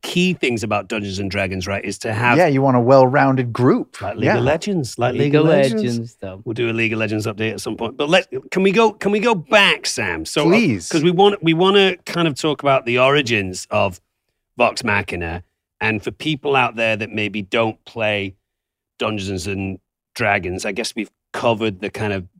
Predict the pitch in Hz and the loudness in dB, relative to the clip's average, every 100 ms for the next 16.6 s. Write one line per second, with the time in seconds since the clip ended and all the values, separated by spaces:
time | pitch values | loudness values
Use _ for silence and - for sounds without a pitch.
0 | _ 123 110 101 110 - 101 98 110 113 | _ -2 0 0 -6 -10 -8 -8 -8 -6
1 | 147 - 139 131 135 - 143 - 123 123 | -8 -4 -2 -2 -4 0 0 0 0 2
2 | 120 120 117 - - - 123 120 120 117 | 2 0 -2 -8 -12 -6 -2 0 -2 -4
3 | - - 117 117 113 113 110 - 190 262 | -8 -4 -4 -2 -2 0 2 4 2 2
4 | 262 107 - - - 202 214 208 - 214 | 0 0 -4 -4 2 4 4 0 0 4
5 | 214 220 233 226 233 262 214 143 135 135 | 4 2 0 0 0 -2 -2 -2 -2 -2
6 | 139 139 139 - 180 170 165 165 151 147 | -4 -6 -8 -6 -6 -4 -2 -2 -2 -4
7 | 180 185 214 156 - 135 160 180 247 226 | -2 -2 -2 -4 -6 -6 -4 -2 -4 -4
8 | 143 139 135 - 175 185 220 180 - - | -6 -6 -8 -6 -4 -2 -4 -6 -10 -10
9 | - 120 - - - 120 120 123 143 120 | -4 -2 -2 -2 -6 -2 4 6 4 4
10 | 123 120 123 123 120 120 - 107 _ _ | 4 4 2 0 0 -4 -8 -14 _ _
11 | 101 98 - 117 120 117 113 117 120 - | -10 -8 -4 -2 0 0 0 0 0 -4
12 | 104 92 95 95 101 98 101 92 107 101 | -12 -10 -8 -4 -4 -4 -6 -4 -2 -2
13 | 95 98 101 104 104 92 - 104 110 95 | -2 -4 -2 -2 -2 -6 -8 -6 -6 -6
14 | - 117 110 113 - 104 92 - 98 98 | -4 0 2 0 -4 -6 -6 -10 -10 -8
15 | 90 98 107 113 117 113 120 - 107 95 | -4 -2 -2 -2 -4 -2 -2 -2 -6 -10
16 | 92 95 95 98 95 - | -10 -10 -8 -6 -8 -10